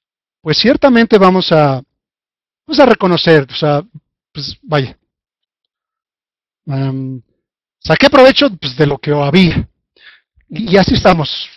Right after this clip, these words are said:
la, la, todos, ¿no? Pero, este, pero la pregunta es, bien, a-, a-, estamos ya en una situación nosotros, o sea, no-, nosotros en, em,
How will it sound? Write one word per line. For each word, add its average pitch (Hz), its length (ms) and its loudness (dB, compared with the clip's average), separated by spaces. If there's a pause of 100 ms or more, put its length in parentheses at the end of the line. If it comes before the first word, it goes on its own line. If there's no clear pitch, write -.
(120)
la, 131 260 -10 (320)
la, - 160 -16
todos, 120 320 -12
¿no? 180 140 -16 (1200)
Pero, 175 260 4
este, 170 480 2 (560)
pero 202 260 0
la 214 200 2
pregunta 254 480 0
es, 233 260 0 (760)
bien, 170 480 0 (440)
a-, 202 220 -2
a-, 277 40 -4
estamos 294 720 0
ya 254 120 2
en 240 60 2
una 233 140 0
situación 180 460 -4
nosotros, 147 420 -8
o - 20 -14
sea, 165 140 -2
no-, 208 220 -6
nosotros 208 580 -6
en, 160 200 -2
em, 147 360 -4